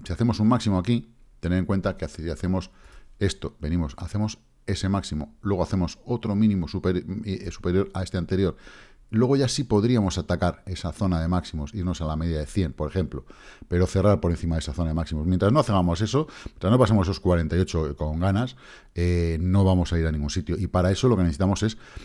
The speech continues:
ya os digo, hacer primero estos máximos que hay por aquí, venirnos a él, por ejemplo, a este, mm, bajar, volver a subir y ya cogerlo desde una for-, zo-, zona más, una zona superior para atacar esa zona, porque si no va a ser muy complicado, muy complicado.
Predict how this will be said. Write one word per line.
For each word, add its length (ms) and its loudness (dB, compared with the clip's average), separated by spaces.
ya 180 2
os 60 4
digo, 280 -2
hacer 400 0
primero 460 0
estos 280 -2
máximos 400 0
que 80 -2
hay 40 -4
por 140 -2
aquí, 280 -2
venirnos 540 -4
a 180 0
él, 160 0
por 200 -8
ejemplo, 220 -4
a 60 0
este, 340 -2
mm, 240 -6
bajar, 380 -2
volver 260 -2
a 40 -2
subir 220 -2
y 40 0
ya 100 0
cogerlo 340 -2
desde 200 -2
una 120 0
for-, 300 -4
zo-, 200 -6
zona 280 0
más, 380 -2
una 280 -2
zona 200 0
superior 460 2
para 160 0
atacar 320 -2
esa 140 -6
zona, 220 -2
porque 180 -2
si 120 -8
no 80 -4
va 60 -4
a 40 -6
ser 160 -6
muy 240 -2
complicado, 540 -12
muy 240 2
complicado. 480 -10